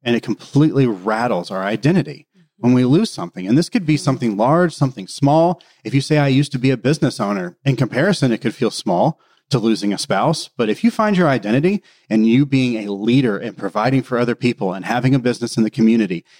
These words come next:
Speaker 1: and being able to show up to work every day and do what you do and do what you do well, and you lose that,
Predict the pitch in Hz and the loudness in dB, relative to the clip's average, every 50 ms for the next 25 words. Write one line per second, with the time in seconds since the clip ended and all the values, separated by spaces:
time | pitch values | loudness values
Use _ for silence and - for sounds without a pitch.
0 | _ _ 110 107 95 107 117 127 135 131 123 120 113 107 - - 117 117 127 123 | _ _ -4 -2 0 2 2 4 2 2 2 0 -4 -4 -4 -4 -2 -2 -2 -2
1 | - 123 101 101 120 120 - - 101 92 101 98 90 98 98 101 101 98 98 101 | -2 -2 -2 0 -2 -2 -4 -6 -6 -4 -4 -4 -2 -2 -2 -2 -4 -4 -4 -6
2 | 101 92 98 120 135 147 131 123 127 123 - 110 110 110 117 113 101 101 104 101 | -6 -2 0 2 2 4 4 2 0 -2 -4 -8 -10 -8 -8 -8 -4 -2 0 2
3 | 117 135 147 117 101 101 92 110 120 120 123 120 - - 113 98 101 117 117 104 | 2 0 0 -2 -4 -6 -2 0 2 2 2 0 -2 -6 -6 -2 0 2 2 2
4 | 95 92 98 110 127 160 196 208 - _ _ _ _ _ _ _ _ - 104 107 | 2 0 0 2 0 0 -2 -4 -10 _ _ _ _ _ _ _ _ -6 -2 -2
5 | 104 104 95 85 80 92 107 127 143 156 175 185 202 214 196 170 - - | -2 -2 -2 -4 -2 2 2 2 2 2 2 2 2 0 0 -4 -10 -16